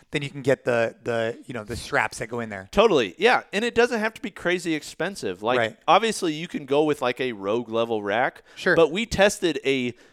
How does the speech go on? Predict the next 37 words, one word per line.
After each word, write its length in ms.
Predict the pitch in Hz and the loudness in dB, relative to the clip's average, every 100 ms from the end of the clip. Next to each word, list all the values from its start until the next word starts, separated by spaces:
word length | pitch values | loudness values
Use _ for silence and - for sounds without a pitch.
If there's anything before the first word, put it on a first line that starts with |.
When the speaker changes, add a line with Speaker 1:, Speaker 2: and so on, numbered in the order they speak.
| _ _ - | _ _ -4
Speaker 2:
I 100 | 143 | -2
think 180 | 214 208 | -2 -2
it 40 | |
was 200 | 170 127 | -2 -2
two 220 | - - 185 | -6 -4 -2
hundred 240 | 180 156 | -2 -4
fifty 260 | 170 - 139 | -6 -6 0
dollar 380 | 135 139 135 - | 4 4 2 -2
Amazon 540 | 123 135 143 117 104 101 | -8 -8 -6 -4 -4 -2
rack 300 | 104 110 - | 0 0 -2
from 100 | 113 | 0
Speaker 1:
<laughs> 120 | 113 | 0
Speaker 2:
Fitness 340 | 175 165 156 135 | 0 -4 -8 -2
Reality. 400 | 120 123 123 107 | 2 4 2 -2
We 140 | 135 | -4
dropped 260 | 180 156 - | 2 0 0
eight 160 | 139 139 | -6 -6
hundred 220 | 139 135 - | -6 -8 -8
pounds 340 | 113 113 123 | -6 -6 -4
on 100 | 117 | -4
the 80 | 110 | -6
spotter 420 | - 98 104 127 | -6 -2 0 0
arms 320 | 139 151 160 - | -2 -4 -8 2
Speaker 1:
Yeah. 220 | 185 190 | 6 6
Speaker 2:
from 200 | 113 139 | 4 -2
six 340 | 117 - 156 - | -2 -4 -4 -2
foot 240 | 147 131 | -2 0
high. 360 | - 110 135 165 _ _ - | 0 2 2 0 _ _ -4
It 140 | 143 | -4
held 280 | 131 147 147 | 0 0 0
it 120 | 127 | -2
just 200 | 123 113 | -4 -6
fine. 380 | - 101 92 71 _ _ _ _ _ _ _ _ _ - | -4 -4 -4 -10 _ _ _ _ _ _ _ _ _ -2
Like, 200 | 139 131 | -2 -2
so, 300 | - 170 165 | 2 4 4
so, 440 | - - 190 160 131 - _ | 0 6 8 8 4 -8 _
yeah, 380 | - 175 185 147 | 2 6 6 6